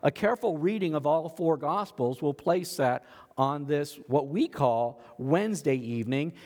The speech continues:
beginning at Passover, the beginning of the day, Nisan fourteen. You know, the, the Hebrew calendar and the Roman calendar don't exactly align because we start our days at different times. But this is that Last Supper, and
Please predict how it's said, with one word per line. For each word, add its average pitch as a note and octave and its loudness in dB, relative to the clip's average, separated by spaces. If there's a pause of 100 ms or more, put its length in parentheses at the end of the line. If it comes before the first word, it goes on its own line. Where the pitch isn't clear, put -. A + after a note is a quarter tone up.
(140)
beginning F3 0
at D3 -2
Passover, C#3+ -2
the C3+ -2
beginning D3+ 2
of B2+ -4
the C3 -2
day, B2 0
Nisan B2+ -4 (280)
fourteen. C3 -2 (360)
You C3+ 0
know, C3+ 0
the, A#2+ 0 (240)
the A#2+ 2
Hebrew E3+ 0
calendar D#3 -2
and C3+ -2
the B2 -4
Roman D3 -2
calendar C#3 -4
don't D3 0
exactly C3 0
align A#2 -2 (220)
because C3 0
we C3+ -4
start D3 0
our A#2+ -2
days B2 -2
at G2+ -4
different G#2 -6
times. A2+ -6 (400)
But C3+ 4
this G3+ 0
is A3 -2
that C#3 2
Last D3+ -2
Supper, C3+ -2 (320)
and D3+ 0